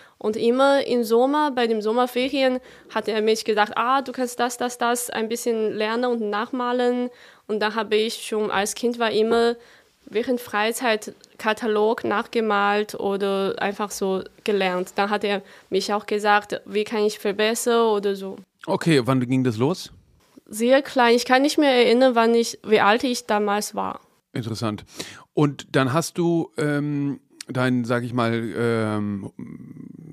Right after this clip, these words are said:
Speaker 2: Gymnasium, äh, Schulabschluss in China gemacht?
Speaker 1: Genau, ich habe in China normales, ähm, Highschool, Kunstakademie, alles fertig gemacht.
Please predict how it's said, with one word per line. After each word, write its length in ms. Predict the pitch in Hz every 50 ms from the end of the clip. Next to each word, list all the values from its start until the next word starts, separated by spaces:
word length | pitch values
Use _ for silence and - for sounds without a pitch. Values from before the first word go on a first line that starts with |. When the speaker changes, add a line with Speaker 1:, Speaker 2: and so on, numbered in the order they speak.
| - - - - - - -
Speaker 2:
Gymnasium, 1080 | 120 120 117 117 113 110 113 143 143 123 151 165 170 170 165 160 156 156 151 143 - -
äh, 1160 | - - - - 131 131 131 127 127 127 123 120 - - _ - - - - - 135 - 131
Schulabschluss 560 | - - 165 170 175 160 - - 175 170 -
in 100 | 156 135
China 280 | - - 175 175 185 196
gemacht? 420 | 196 190 202 254 233 - - - - _ _ - - - - - _ _ _ _ -
Speaker 1:
Genau, 260 | - 269 269 254 247
ich 220 | 240 254 254 - 277
habe 280 | 262 254 247 254 254
in 160 | 254 247 254
China 600 | 254 - - 262 269 277 285 285 277 262 233 - -
normales, 800 | - 226 214 220 220 220 233 247 262 269 277 269 - - - - - - - - - _ _ _ -
ähm, 460 | - 208 208 208 202 202 202 202 196 202 - - -
Highschool, 760 | 220 226 233 226 - - - - 240 233 233 233 233 233 226
Kunstakademie, 1000 | - - 233 240 - 254 226 226 - 226 220 220 226 220 214 214 214 214 208
alles 300 | - - 214 233 240 -
fertig 380 | - 233 226 226 - 285 - -
gemacht. 520 | 277 269 269 269 269 277 269 - - -